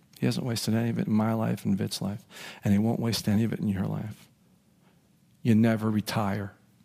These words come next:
You're just always getting prepared for the next thing. My dearest, dearest mentor,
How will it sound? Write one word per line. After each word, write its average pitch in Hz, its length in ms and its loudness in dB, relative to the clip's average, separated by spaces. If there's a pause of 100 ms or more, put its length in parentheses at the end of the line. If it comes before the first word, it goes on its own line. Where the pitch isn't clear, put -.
(520)
You're 110 80 -2
just 98 260 -4
always 110 320 0
getting 117 260 -2
prepared 104 520 -4
for 95 100 2
the 98 100 2
next 101 440 0
thing. 95 420 -2 (1300)
My 104 140 4
dearest, 131 720 2 (520)
dearest 120 580 4
mentor, 104 560 2